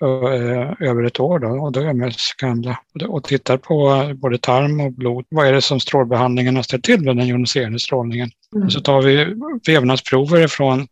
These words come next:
Speaker 1: patienter, speciellt de som, eh, är överlevande, som har, har de här trängningssymptomen.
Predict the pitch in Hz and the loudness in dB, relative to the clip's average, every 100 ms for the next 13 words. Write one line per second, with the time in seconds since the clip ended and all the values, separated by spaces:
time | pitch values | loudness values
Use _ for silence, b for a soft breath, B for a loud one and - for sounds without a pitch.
0 | _ 147 - 127 131 139 151 - - 131 | _ -2 4 4 4 2 -4 -2 0 0
1 | 135 - 127 123 123 117 123 120 139 - | 0 -2 0 0 0 0 0 -2 -4 -12
2 | - 135 120 131 135 202 139 120 123 135 | -4 0 2 2 2 4 4 4 4 6
3 | 160 170 160 147 135 - 135 120 123 120 | 6 6 4 4 2 2 0 0 0 0
4 | 117 120 - 330 339 - 135 151 151 135 | 0 -2 -4 -8 -10 -2 2 4 4 2
5 | 151 147 123 120 - 139 120 120 110 120 | 2 0 0 0 2 4 4 2 0 -2
6 | 110 113 107 117 117 | -2 -2 -2 -2 -4